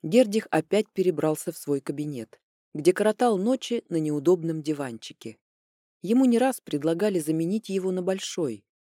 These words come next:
но глава ведомства категорически отказывался. Сейчас его людям не до сна, и ему на мягких диванах разлеживаться не с руки.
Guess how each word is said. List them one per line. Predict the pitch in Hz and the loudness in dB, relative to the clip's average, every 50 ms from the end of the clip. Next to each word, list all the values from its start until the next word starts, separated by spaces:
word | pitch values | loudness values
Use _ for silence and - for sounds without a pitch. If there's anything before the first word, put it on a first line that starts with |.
| _ _ _ - | _ _ _ -8
но | 143 143 135 | -6 -6 -2
глава | 135 147 147 139 151 143 | -2 0 0 0 0 -2
ведомства | 123 123 143 170 175 208 208 - - - 202 214 214 _ _ _ _ - | 0 0 -2 -2 -2 -4 -8 -8 -10 -10 -10 -10 -10 _ _ _ _ 2
категорически | - 233 - - 214 214 226 202 170 165 - - 165 - - - | 4 4 4 4 4 6 6 6 4 0 -6 -10 -14 -10 -6 -6
отказывался. | - - 160 - - - 147 131 117 127 120 120 120 113 - - - 120 120 _ _ _ _ _ _ _ _ _ _ _ _ _ _ _ _ _ _ _ _ | -6 -6 -6 -8 -6 -6 -6 -4 -4 -6 -8 -8 -10 -12 -12 -14 -16 -16 -16 _ _ _ _ _ _ _ _ _ _ _ _ _ _ _ _ _ _ _ _
Сейчас | - - - 170 - - 226 226 - | -10 -6 -6 -4 -2 -2 -2 -2 0
его | 208 202 190 202 | -2 0 2 2
людям | 202 208 233 196 202 190 190 | 2 2 2 0 0 0 -2
не | 190 190 | -2 0
до | 180 190 190 | 0 0 0
сна, | - - - 196 214 208 160 123 - _ _ _ _ _ | -2 -4 -6 -4 -4 -4 -6 -8 -10 _ _ _ _ _
и | - 165 | 0 0
ему | 165 151 170 165 180 214 214 | 2 4 2 2 2 2 0
на | 190 175 | 0 0
мягких | 170 175 190 196 - - - 165 143 139 | 0 0 -2 -4 -4 -4 -4 -4 -4 -2
диванах | 131 147 135 135 170 208 220 226 226 - - - | -2 -2 0 0 0 0 -2 -4 -4 -6 -10 -6
разлеживаться | - 180 202 185 175 165 151 151 151 156 160 160 160 - - 175 | -2 -2 -2 0 0 -2 0 0 0 -2 -4 -6 -6 -8 -6 -6
не | 165 170 | -6 -6
с | 170 - - | -6 -6 -6
руки. | 175 175 170 _ - 214 180 127 - | -6 -6 -6 _ -8 -6 -6 -6 -8